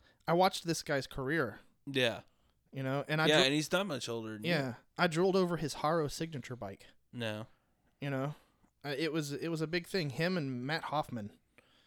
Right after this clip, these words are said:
Speaker 2: Yeah.
Speaker 1: And it surprises me Matt Hoffman hasn't killed himself doing something dumb, uh, 'cause he's, you know, he's, he's a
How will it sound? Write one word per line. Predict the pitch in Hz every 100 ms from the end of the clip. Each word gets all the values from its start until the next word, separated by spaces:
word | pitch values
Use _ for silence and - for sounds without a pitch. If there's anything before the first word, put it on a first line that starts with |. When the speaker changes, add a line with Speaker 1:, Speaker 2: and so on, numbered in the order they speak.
| -
Speaker 2:
Yeah. | 127 127 120 -
Speaker 1:
And | 165
it |
surprises | - - 190 226 180
me | 156 143
Matt | 151 131
Hoffman | 165 165 143 127
hasn't | 143 123
killed | - 143
himself | 131 127 139 -
doing | 131 123
something | 147 131 117
dumb, | 117 156 127 123 - _ _ _ _ _ _ _ _ _ _ _ _
uh, | 135 120 117
'cause | 139 120 -
he's, | 135 120 - -
you | 135
know, | 113 113 _
he's, | - 135 - - 131
he's | 139
a | 120